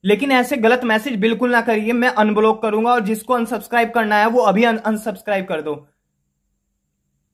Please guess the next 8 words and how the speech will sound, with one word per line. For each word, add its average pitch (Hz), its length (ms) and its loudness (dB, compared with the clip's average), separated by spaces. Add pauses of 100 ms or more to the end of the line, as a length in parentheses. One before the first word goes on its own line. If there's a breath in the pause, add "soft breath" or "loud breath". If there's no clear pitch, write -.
(2750)
चलो 202 140 -2
आइए 233 280 2
देखते 208 340 -2
हैं 214 360 0 (760)
मॉडल 196 420 2
पेपर 214 440 0 (640)
भौतिक 190 380 -2
विज्ञान 170 460 -2